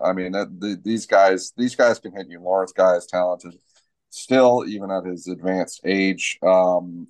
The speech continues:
I think that, uh, that they've gotta be on top of it from the standpoint of giving these defensive front players a lot to think about. And one of the ways that you can really soften up that sort of pass rush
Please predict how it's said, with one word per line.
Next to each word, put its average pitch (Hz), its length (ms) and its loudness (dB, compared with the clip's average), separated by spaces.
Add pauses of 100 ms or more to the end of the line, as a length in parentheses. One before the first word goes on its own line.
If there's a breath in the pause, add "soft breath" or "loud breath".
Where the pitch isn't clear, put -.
I 90 120 -8
think 95 400 -8
that, 90 280 0
uh, 92 420 2 (240)
that 92 200 -2 (640)
they've 101 200 -4
gotta 107 280 4
be 113 240 0
on 101 240 2
top 110 280 2
of 104 140 -14
it 101 180 -8 (480)
from 113 120 -6
the 104 80 -6
standpoint 113 580 0
of 92 240 0 (220)
giving 110 480 -2
these 98 640 -8 (220)
defensive 101 460 -2
front 101 280 0
players 87 640 -2 (320)
a 92 60 4
lot 87 260 2
to - 80 -14
think - 240 -10
about. 82 280 -6 (640)
And 90 440 -2
one 95 340 -2
of 95 80 -4
the 92 60 -2
ways 90 340 -2
that 78 140 -8
you 87 140 -8
can 82 500 -6 (100)
really 87 320 0
soften 95 640 2
up 90 200 2 (200)
that 85 340 -4
sort 90 220 -6
of 85 100 -12
pass 85 340 0
rush 82 440 -6